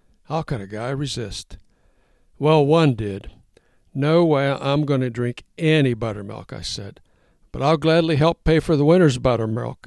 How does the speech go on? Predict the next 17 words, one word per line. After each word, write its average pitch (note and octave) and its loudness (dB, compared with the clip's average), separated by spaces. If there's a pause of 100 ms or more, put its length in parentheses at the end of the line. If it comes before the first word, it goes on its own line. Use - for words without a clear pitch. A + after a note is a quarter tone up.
(100)
It'll E3 0
be C3+ 0
worth C#3+ 2
it - -12
just D3 -4
to D3+ 0
watch." A2+ -4 (1600)
"Well, B2+ -6
I F#3 2
appreciate C#3 4
that, A#2+ -8
'cause A2+ -6
I D#3+ 0
love C#3 2
buttermilk," G#2+ -4
said G2+ -8
Jim. G#2+ -10